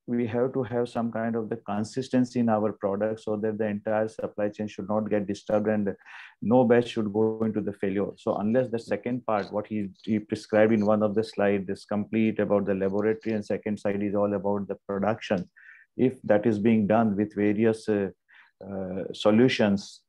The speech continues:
I I O T based solution, four point zero based solutions, then I think, uh,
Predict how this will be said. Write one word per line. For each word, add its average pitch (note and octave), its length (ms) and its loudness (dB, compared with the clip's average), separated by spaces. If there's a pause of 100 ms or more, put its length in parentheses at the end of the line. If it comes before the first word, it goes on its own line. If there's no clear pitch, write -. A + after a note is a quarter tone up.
(100)
I G2 180 2
I G#2 220 6
O G#2+ 100 4
T G#2 140 -4
based G2 280 -4
solution, G2 500 -6
four G2 180 -2
point G2 260 -2
zero G2+ 220 2
based G2 300 0
solutions, F#2+ 580 -2
then G2 260 -2
I A2+ 100 2
think, A2 280 0 (140)
uh, F#2+ 320 0